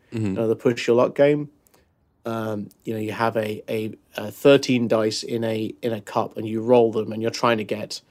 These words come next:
Speaker 2: you, the idea is you're a zombie, so you're trying to get brains on the dice, and you're trying to avoid, um, uh, shotgun blasts, you know, 'cause the, the, the person you're chasing has a shotgun.
Speaker 1: Mm.
Speaker 2: Um, and Will Wheaton was on it. He'd never played the game before.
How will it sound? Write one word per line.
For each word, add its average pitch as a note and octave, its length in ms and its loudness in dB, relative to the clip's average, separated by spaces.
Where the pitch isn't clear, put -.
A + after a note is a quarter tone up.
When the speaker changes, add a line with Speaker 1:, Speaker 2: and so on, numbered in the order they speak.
Speaker 2:
you, B2+ 100 4
the B2+ 160 6
idea A2+ 240 4
is G2+ 100 -8
you're G#2+ 120 -10
a G#2 40 -10
zombie, G#2+ 280 -4
so A2+ 120 -8
you're A2 60 -4
trying B2+ 240 2
to A#2 80 0
get G#2+ 220 -6
brains G#2+ 540 -2
on A#2+ 140 -8
the A2 80 -6
dice, G#2+ 340 -6
and A2+ 80 -8
you're A2 100 -6
trying A#2 260 -2
to A2+ 160 -2
avoid, A2+ 640 0
um, G#2+ 460 -4
uh, G#2+ 300 -4
shotgun A2+ 480 2
blasts, G#2 640 -8
you C3 100 -8
know, G#2+ 160 -6
'cause A2+ 200 -2
the, A#2 120 -4
the, A2+ 260 0
the A2+ 100 -6
person A#2 280 0
you're A2+ 100 -10
chasing A2 320 -6
has G#2+ 120 -10
a A#2 60 -8
shotgun. A2+ 420 -4
Speaker 1:
Mm. A2 140 -2
Speaker 2:
Um, B2 180 2
and A#2+ 200 0
Will D3+ 200 8
Wheaton C#3 280 6
was G#2+ 100 -6
on G#2+ 140 -12
it. A#2+ 80 -12
He'd A2+ 100 -6
never B2 220 2
played B2 240 4
the A#2 80 -6
game A2+ 240 -2
before. A2 420 -8